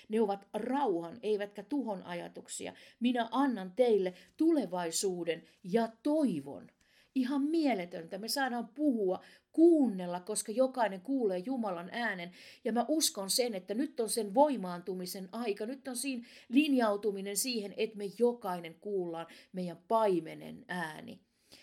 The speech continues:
Ja mitä se on mieletöntä, sanotaan Hesekiel kaksitoista kaksikymmentäkahdeksan, "Jokainen sana, jonka minä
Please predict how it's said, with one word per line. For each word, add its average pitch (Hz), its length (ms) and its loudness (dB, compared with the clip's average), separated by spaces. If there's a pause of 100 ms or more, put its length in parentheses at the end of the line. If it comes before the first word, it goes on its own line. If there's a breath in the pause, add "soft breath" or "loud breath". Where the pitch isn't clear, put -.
(160 loud breath)
Ja 202 100 -4
mitä 277 400 0
se 247 140 -2
on 233 120 -4
mieletöntä, 214 600 -2
sanotaan 202 520 -4
Hesekiel 196 640 -2 (460 loud breath)
kaksitoista 202 640 -4
kaksikymmentäkahdeksan, 196 1080 -4 (280 loud breath)
"Jokainen 202 760 4
sana, 220 380 0
jonka 180 380 -4
minä 240 360 2